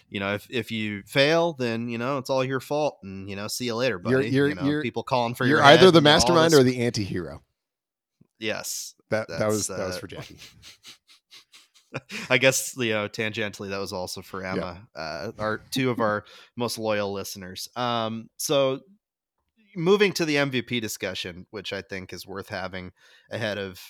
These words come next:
Speaker 1: you know, this game, and then obviously the announcement for the award and the other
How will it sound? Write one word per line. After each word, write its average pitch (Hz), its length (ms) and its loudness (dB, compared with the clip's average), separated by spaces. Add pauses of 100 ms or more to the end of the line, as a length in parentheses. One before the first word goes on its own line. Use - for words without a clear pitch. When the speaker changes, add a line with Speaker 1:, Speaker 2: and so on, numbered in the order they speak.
(160)
Speaker 1:
you 98 100 -14
know, 92 80 -10
this 104 240 -8
game, 107 300 -4
and 101 100 -8
then 98 120 -6
obviously 98 380 -8
the 98 140 -12
announcement 98 540 -10
for 104 80 -12
the 95 160 -12
award 95 500 -8 (320)
and 101 160 -8
the 107 80 -4
other 98 460 -4